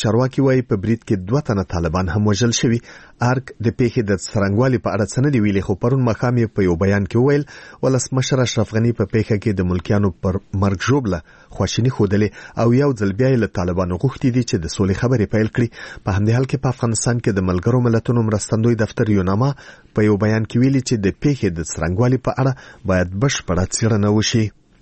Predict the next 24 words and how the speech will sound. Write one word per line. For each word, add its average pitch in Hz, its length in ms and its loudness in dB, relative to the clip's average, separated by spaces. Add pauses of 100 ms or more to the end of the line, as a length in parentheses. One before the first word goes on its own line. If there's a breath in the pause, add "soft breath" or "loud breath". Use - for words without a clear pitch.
(1500 loud breath)
په - 140 -2
قطر 160 220 0
کې 165 160 -2
د 139 120 -2
طالبانو 139 460 2
سیاسي 131 320 -2
دفتر 147 300 0
وایي 104 200 2 (140)
په 113 40 -2 (100)
کندوز 135 360 0
ولایت 101 340 0
کې - 220 0
د 92 100 0
حکومت 117 460 0
شل 151 220 0
تنه 98 180 0
سرتیري 101 420 2 (360 loud breath)
د 104 160 0
طالبانو 107 500 2
له 82 120 0
بنده 92 240 0
خوشي 107 300 -2
شوي 123 240 2
دي. 117 80 0